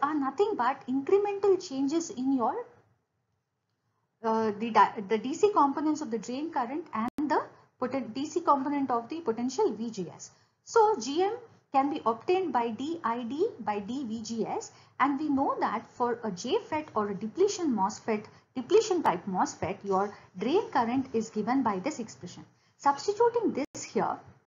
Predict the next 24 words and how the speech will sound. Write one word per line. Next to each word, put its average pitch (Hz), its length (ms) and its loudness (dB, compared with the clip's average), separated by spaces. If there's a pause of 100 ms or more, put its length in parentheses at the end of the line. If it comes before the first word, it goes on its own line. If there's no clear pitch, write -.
(2750)
we 403 200 12
get 214 280 6 (100)
G 240 240 -2
M 427 160 0
is 240 140 2
equal 202 360 -4
to 208 220 -2
minus 254 540 0
two 294 380 -4
I 226 220 4
D 247 280 -4
S 190 160 -6
S 220 280 -4
by 185 200 0
V 196 240 -4
P 226 300 -6 (880)
into 247 200 -2
one 247 320 2
minus 262 380 0
V 214 160 -2
G 220 200 0
S 214 160 -2
by 240 160 0
V 214 200 -2